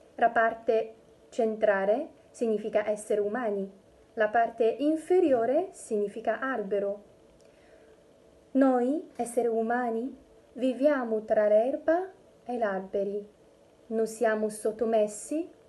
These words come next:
non dovremmo nemmeno essere dominatori. Cerchiamo di vivere in armonia con la natura. Questo è il nucleo fil-, di filo-, della filosofia del tè cinese, dall'antichità fino a oggi.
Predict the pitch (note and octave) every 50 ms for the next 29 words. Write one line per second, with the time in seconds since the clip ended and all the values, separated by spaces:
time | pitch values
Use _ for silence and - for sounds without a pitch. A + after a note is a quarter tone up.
0 | - - - - - _ - B3+ B3+ C4+ C#4+ C#4+ D#4 D4+ D4+ D4+ D#4+ D#4 D4+ C#4+
1 | C4+ B3 A#3+ B3 C4+ D#4+ E4+ D4+ A#3 A3+ A#3 - - D4 D4 D#4 - A#3+ G#3+ G#3
2 | G#3 G#3 G3+ G#3 - D4+ D4+ C#4 B3 A3 G#3+ G#3+ G#3 G#3 - - _ _ _ _
3 | - _ _ - - - - - - - - _ _ - - C#4 C4 - - C#4
4 | B3+ B3+ C4+ C#4+ D#4 E4 D4 C4 A#3 B3 C4 C4+ A#3+ G#3+ A3 G#3+ G#3 G#3 G#3 G#3
5 | A3 A3 A3+ A#3+ B3 C4 D4 D4+ D4+ C4+ A#3+ A#3+ A#3+ C4 D4+ E4 - - A#3+ G#3+
6 | G#3+ G#3+ G#3+ G#3+ G#3+ - D4 C#4+ C4 A#3 A3 G#3+ G#3+ G#3+ - - - - - -
7 | - - - _ _ - _ _ - - - - - - F#4 F#4+ F#4+ - - -
8 | - F#4 F#4 F#4+ - B3 A3+ A3+ A3+ A#3 A#3+ C4 D4 D4+ D#4 - - D#4+ D#4+ E4
9 | E4+ F4 F4+ F4 - - - - - - - B3 A#3 A#3 - - _ - A#3+ A3+
10 | - A3+ A3+ A3 G#3+ A3+ B3 A#3 A#3 A#3 A#3+ A#3 A3+ A3+ - B3 A3+ - - -
11 | A3+ B3 C4+ D4 C4+ A3+ G3+ - - A3 G#3+ - - A3 G3+ G#3+ A3+ A3 G#3 G3+
12 | G#3 G3+ G3+ G#3 - - - - - - - - - - - - - - - A3+
13 | A#3 A#3 A#3 B3 A#3+ - - A#3 A#3 B3+ C4 C#4+ D#4+ F4 F4+ - - A3+ G#3+ A3
14 | G#3 G#3 A3+ C#4 D4 B3 G3 - - G#3 G3+ G3+